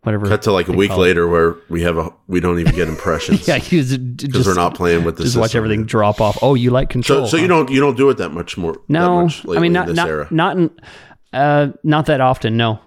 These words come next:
Speaker 1: because,
Speaker 2: Okay.
Speaker 1: bec-, because everything's so loose
Speaker 2: Interesting.
Speaker 1: now.
Speaker 2: Loosey-goosey. Okay. So what they say here is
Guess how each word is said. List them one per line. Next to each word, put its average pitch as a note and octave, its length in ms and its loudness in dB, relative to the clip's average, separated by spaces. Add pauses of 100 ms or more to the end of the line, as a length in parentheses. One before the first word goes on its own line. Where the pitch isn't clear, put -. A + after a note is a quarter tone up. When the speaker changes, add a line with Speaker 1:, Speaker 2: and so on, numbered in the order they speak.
Speaker 1:
because, A2+ 580 -2
Speaker 2:
Okay. - 120 2
Speaker 1:
bec-, - 180 -6
because A#2 320 0
everything's A#2 400 0
so G#2+ 680 0 (140)
loose G#2+ 500 0
Speaker 2:
Interesting. D#2+ 400 -4
Speaker 1:
now. F2+ 320 -4 (480)
Speaker 2:
Loosey-goosey. - 520 -8
Okay. G2 280 -2 (840)
So C3 140 0
what C3 160 4
they B2 100 2
say F#3 200 0
here G#2+ 400 0
is F#2+ 640 0